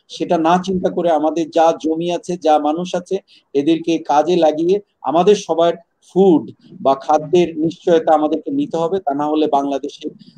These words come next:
bottom pyramid of the society এবং people যারা আছে সারা দেশে, এদের খাদ্যের জন্যই কিন্তু আমরা অনেক ধরনের মৃত্যু এবং অনাকাঙ্ক্ষিত জিনিস আমরা এই সমাজে দেখব।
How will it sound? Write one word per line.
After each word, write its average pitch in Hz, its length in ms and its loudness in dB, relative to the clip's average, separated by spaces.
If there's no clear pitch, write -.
bottom 180 360 4
pyramid 165 360 2
of 156 100 2
the 151 160 -6
society 160 640 -4
এবং 143 340 -4
people 160 460 -2
যারা 139 320 4
আছে 139 220 -4
সারা 143 280 -2
দেশে, 139 360 -4
এদের 143 320 0
খাদ্যের 160 560 -2
জন্যই 170 420 0
কিন্তু 165 300 -6
আমরা 143 300 0
অনেক 156 380 0
ধরনের 147 420 0
মৃত্যু 165 720 0
এবং 143 340 0
অনাকাঙ্ক্ষিত 165 840 0
জিনিস 147 360 -2
আমরা 131 200 -4
এই 131 120 -2
সমাজে 127 420 -8
দেখব। 113 380 -6